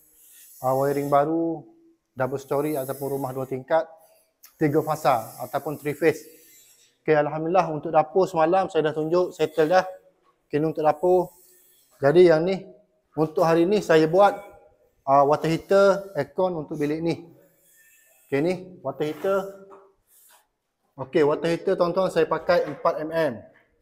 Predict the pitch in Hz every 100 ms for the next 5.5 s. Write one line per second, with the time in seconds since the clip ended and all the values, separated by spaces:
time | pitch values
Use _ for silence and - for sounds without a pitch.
0 | _ _ _ _ _ _ _ _ _ _
1 | _ _ _ _ _ 123 139 156 156 156
2 | 156 147 170 - - - - _ _ -
3 | 151 165 156 - 202 202 196 - - -
4 | _ 143 147 165 151 - 170 170 - -
5 | - 143 165 147